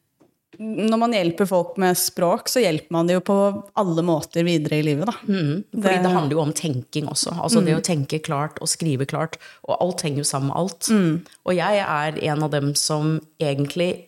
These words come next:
Speaker 2: ikke er så flink, synes jeg, alltid til å snakke for meg.
Speaker 1: Mm.
Speaker 2: Men når jeg skriver, så får jeg orden og struktur, jeg kan løfte ting opp og ned, tenke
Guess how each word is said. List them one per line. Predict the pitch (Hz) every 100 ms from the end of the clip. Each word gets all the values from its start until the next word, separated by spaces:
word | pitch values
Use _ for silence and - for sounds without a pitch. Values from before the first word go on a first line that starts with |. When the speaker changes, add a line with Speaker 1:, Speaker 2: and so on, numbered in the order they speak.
| _ _ -
Speaker 2:
ikke | - _ _ - -
er | 165
så | - 170
flink, | - 156 160 160 _ _ _
synes | - - 175 165
jeg, | 151 175 180
alltid | 151 143 160
til | 190
å | 185 - 190
snakke | _ 143
for | -
meg. | 170 214 214 - -
Speaker 1:
Mm. | 233 247
Speaker 2:
Men | 190 180
når | 196
jeg | - -
skriver, | 175 165 190 247 247 - -
så | 185
får |
jeg | 196 -
orden | 170 156 165 175
og | 175
struktur, | - 185 - 175 170
jeg | 170 165
kan | 185
løfte | 180 180 - 165
ting | 170 160 165 165 165 -
opp | 185 - - - 175
og | 165
ned, | 165 165 170 165 - - _ -
tenke | 190 151